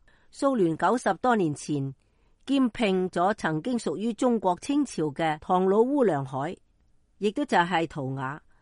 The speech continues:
北洋政府譴責過當時已經有蘇軍駐紮嘅外蒙古從中國分裂嘅舉動，不承認蒙古嘅獨立。中國同俄羅斯嘅關係雖然非常密切，但係兩國亦都彼此猜疑。喺朝鮮半島局勢緊張，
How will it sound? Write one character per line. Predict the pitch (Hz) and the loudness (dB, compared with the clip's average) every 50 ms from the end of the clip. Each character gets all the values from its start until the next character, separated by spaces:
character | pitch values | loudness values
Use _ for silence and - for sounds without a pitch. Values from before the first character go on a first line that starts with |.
| _ _ _ _ _ _ _ | _ _ _ _ _ _ _
北 | - 311 294 | 0 2 4
洋 | 247 196 180 | 4 2 2
政 | 170 - 226 220 226 | 2 2 2 2 2
府 | - 196 196 233 | 2 2 0 0
譴 | 247 214 226 254 | 2 0 -2 0
責 | - 233 202 | 0 0 2
過 | - 196 196 202 | 2 2 0 2
當 | - 277 277 240 | 2 2 2 0
時 | 214 - - | 0 -2 -4
已 | 151 151 151 170 214 | -4 -4 -4 -4 -4
經 | 226 302 294 | -2 0 2
有 | 254 220 190 208 | 4 4 2 2
蘇 | - - 302 277 277 | 2 2 0 0 2
軍 | - 285 269 262 | 2 2 2 0
駐 | - - 202 196 | 0 -4 -8 -6
紮 | - - 190 180 170 | 0 2 2 2 2
嘅 | - 190 175 175 170 | 0 -2 -2 0 0
外 | 170 170 165 | 0 0 0
蒙 | 160 160 156 147 139 | 2 0 -2 -2 -4
古 | - 160 165 190 226 | -2 0 0 2 0
從 | 220 - 180 165 | 0 0 -2 -2
中 | 165 262 269 247 | -2 -2 -2 -2
國 | - 208 | -2 -2
分 | 196 - 294 285 254 208 | -2 0 0 0 0 0
裂 | 180 165 | -2 -2
嘅 | - - 160 | -4 -6 -8
舉 | - 165 151 160 | -6 -6 -6 -6
動， | 165 - 151 135 127 135 _ _ _ _ _ _ _ _ _ _ _ | -4 -6 -8 -8 -10 -14 _ _ _ _ _ _ _ _ _ _ _
不 | - - 190 | -2 -2 -2
承 | - - 185 | 0 0 -2
認 | 165 170 175 170 170 | 0 0 0 0 0
蒙 | 160 151 143 | 0 -2 -4
古 | 139 - 165 202 | -2 -2 -2 -2
嘅 | 196 220 | -2 -4
獨 | - - 160 - - 139 | -6 -6 -8 -8 -8 -10
立。 | 139 - _ _ _ _ _ _ _ _ _ _ | -12 -12 _ _ _ _ _ _ _ _ _ _
中 | - 226 240 233 | -2 0 0 2
國 | 220 185 | 0 0
同 | 165 185 156 147 | -2 -2 -6 -6
俄 | 147 151 151 | -4 -4 -4
羅 | 151 147 147 | -4 -6 -6
斯 | - - 240 | -6 -6 -6
嘅 | 247 220 196 | -6 -6 -4
關 | 175 - 240 233 226 | -2 0 2 2 2
係 | 254 185 170 | 0 -2 -2
雖 | 170 - 262 240 | -2 -2 -2 -2
然 | 196 156 151 | -2 -2 -2
非 | - 233 240 | -2 -4 -4
常 | 208 - 160 147 | -4 -4 -6 -6
密 | 147 143 | -6 -8
切， | 143 - - 160 151 - _ _ _ _ _ _ _ | -10 -10 -10 -10 -10 -12 _ _ _ _ _ _ _
但 | - 226 233 | -2 0 0
係 | 233 233 | 2 2
兩 | 226 226 226 240 247 | 2 2 2 0 0
國 | 233 240 233 180 139 | 0 0 0 0 0
亦 | 190 196 | -2 -2
都 | 190 262 | 0 -2
彼 | 247 - 185 190 220 | -2 0 0 -2 -2
此 | - - 185 | -2 -6 -8
猜 | - - 247 214 190 | -6 -4 -2 -2 -2
疑。 | 160 135 165 233 - - _ _ _ _ _ _ _ _ - | -2 -6 -12 -16 -18 -20 _ _ _ _ _ _ _ _ -4
喺 | - 233 | -4 -2
朝 | 247 - 175 | 0 0 -2
鮮 | 156 - 247 254 233 | 0 0 -2 -2 -2
半 | 208 202 190 | 0 -2 0
島 | 175 190 202 | 0 0 0
局 | 202 - 180 156 | 0 -2 -4 -2
勢 | - 170 170 165 | -2 -2 -2 -2
緊 | - 147 147 165 | -2 -4 -6 -4
張， | - 196 180 170 175 | -4 -4 -4 -4 -4